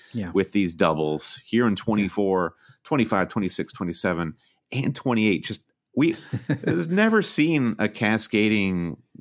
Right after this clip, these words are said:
Speaker 2: uh, you know, sort of series of double game weeks like this, but you're right. Game week twenty-nine, if, if they, as is predicted, do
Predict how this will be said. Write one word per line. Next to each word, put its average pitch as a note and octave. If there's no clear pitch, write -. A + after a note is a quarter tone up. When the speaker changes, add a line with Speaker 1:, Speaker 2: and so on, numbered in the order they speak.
Speaker 2:
uh, D#2+
you F#2+
know, D2+
sort -
of -
series G2+
of D2+
double E2
game E2
weeks D2
like B1
this, C#2
but E2
you're A2+
right. A#2+
Game A#2+
week E3+
twenty-nine, E2+
if, C3+
if D#3+
they, G#2
as G2
is F#2+
predicted, D#2+
do G2